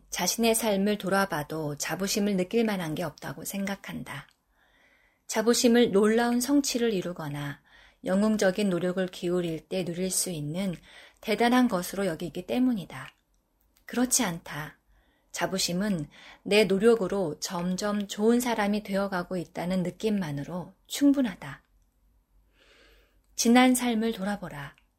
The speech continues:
비록 삶의 기반이 열악했더라도 삶의 책임의식을 지니고 더 나은 순간과 관계를 만들어 가고 있다면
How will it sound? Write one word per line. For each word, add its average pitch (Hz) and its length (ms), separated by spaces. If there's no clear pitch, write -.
비록 208 400
삶의 269 420
기반이 202 440
열악했더라도 180 960
삶의 247 500
책임의식을 214 800
지니고 175 580
더 196 220
나은 185 340
순간과 180 840
관계를 214 460
만들어 185 400
가고 151 300
있다면 165 600